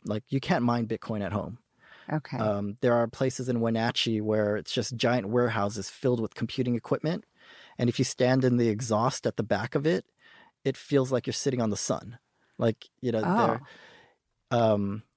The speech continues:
Speaker 1: there's incredible operations out there where it's just a real, it's a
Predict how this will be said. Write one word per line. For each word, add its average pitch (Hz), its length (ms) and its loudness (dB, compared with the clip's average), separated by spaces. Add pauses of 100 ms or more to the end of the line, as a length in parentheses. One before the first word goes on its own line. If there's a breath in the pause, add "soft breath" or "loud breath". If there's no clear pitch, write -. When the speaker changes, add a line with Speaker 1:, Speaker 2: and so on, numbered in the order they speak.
(460 loud breath)
Speaker 1:
there's 127 200 2
incredible 156 600 0
operations 117 760 -4
out 95 220 0
there 95 200 0
where 101 160 0
it's - 100 -6
just 127 200 -2
a 107 120 -2
real, 120 420 2
it's - 200 -6
a 113 300 2